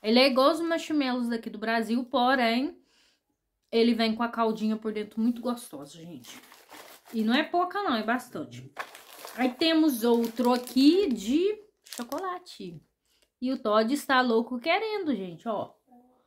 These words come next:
Todd, isso aqui não é comida pra cachorro. Comida pra cachorro é ração, meu camarada. Ó, próximo. Vamos pr-, experimentar esse chocolate, ó.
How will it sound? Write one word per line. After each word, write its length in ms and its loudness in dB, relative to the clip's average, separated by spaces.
Todd, 320 2
isso 140 -2
aqui 140 -2
não 100 -2
é 120 0
comida 340 0
pra 140 -4
cachorro. 800 0
Comida 380 -4
pra 160 -4
cachorro 380 -8
é 40 -8
ração, 600 0
meu 120 -4
camarada. 520 -8
Ó, 220 6
próximo. 520 2
Vamos 360 2
pr-, 220 -12
experimentar 640 -4
esse 200 -12
chocolate, 580 -10
ó. 80 -20